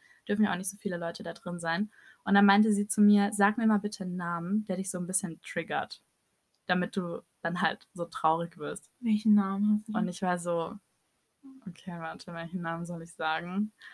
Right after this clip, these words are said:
Speaker 1: Und ich weiß nicht, warum so. Ich hätte auch irgendeinen Fantasienamen nehmen können. Ich sag natürlich nicht, was für einen Namen ich
Speaker 2: Oh
Speaker 1: genommen hab.
Speaker 2: nein!
Speaker 1: Hä?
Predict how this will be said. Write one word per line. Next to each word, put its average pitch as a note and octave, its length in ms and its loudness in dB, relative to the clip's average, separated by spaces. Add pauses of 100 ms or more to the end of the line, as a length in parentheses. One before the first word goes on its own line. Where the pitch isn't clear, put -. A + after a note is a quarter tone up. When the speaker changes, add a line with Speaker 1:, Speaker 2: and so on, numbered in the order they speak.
(380)
Speaker 1:
Und B3 220 4
ich C4+ 180 2
weiß F4+ 260 10
nicht, F#4 160 2
warum C4 280 6
so. C4 100 2
Ich B3+ 160 0
hätte C#4+ 240 4
auch - 180 -2
irgendeinen C#4 280 6
Fantasienamen G#3+ 880 4
nehmen F3+ 260 -2
können. F#3+ 460 2
Ich G#3+ 160 0
sag A#3 200 10
natürlich A3 360 6
nicht, G3+ 280 6
was F#3+ 180 2
für F3+ 60 -2
einen F3 100 -2
Namen E3+ 220 4
ich F#3+ 80 -6
Speaker 2:
Oh B3+ 40 -2
Speaker 1:
genommen D4 320 4
hab. G4+ 220 8 (160)
Speaker 2:
nein! B3 520 4
Speaker 1:
Hä? A3 220 6